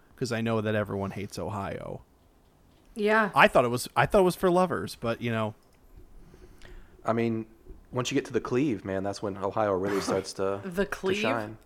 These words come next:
Speaker 1: Well, Kyle, we all
Speaker 3: Cle-,
Speaker 1: can't take
Speaker 3: Cleveland.
Speaker 1: leave to the
Speaker 3: Yeah.
Speaker 1: Cleve whenever we feel like it, so <laughs> unfortunately.
Speaker 3: And that's what's wrong with America. <laughs> We,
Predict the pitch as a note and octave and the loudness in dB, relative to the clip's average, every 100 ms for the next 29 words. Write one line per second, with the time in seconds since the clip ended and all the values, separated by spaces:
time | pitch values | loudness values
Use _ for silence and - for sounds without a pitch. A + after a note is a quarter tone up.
0 | _ _ - D#3+ D#3+ - D#3 D#3 E3 E3+ | _ _ 8 10 10 12 12 12 12 12
1 | - F3 G3 F#3 D#3 E3 F3+ E3 F3+ E3 | 12 10 10 10 10 6 4 2 2 2
2 | D#3+ F#3 G3 F3 C3+ A#2+ C#3 C#3 C3+ C3 | 4 4 4 6 4 4 4 4 4 4
3 | C3+ - C#3+ A2+ G#2 G2 G#2 G2 - B2+ | 4 4 6 6 2 -2 -4 -6 -4 0
4 | A2+ A2 A2 - D3+ B2+ B2 G2+ G#2+ G2+ | 2 2 0 -2 -2 -2 -6 -6 -6 -6
5 | G#2 - - - - _ _ - A2+ A2 | -6 -12 -20 -20 -20 _ _ -10 -2 0
6 | A2+ G2+ G2+ G#2 G#2+ G#2+ G2 A2+ G#2 - | 0 -2 0 0 -2 -6 -4 -4 -6 -8
7 | F#2 A2 - G#2+ | -12 -12 -14 -10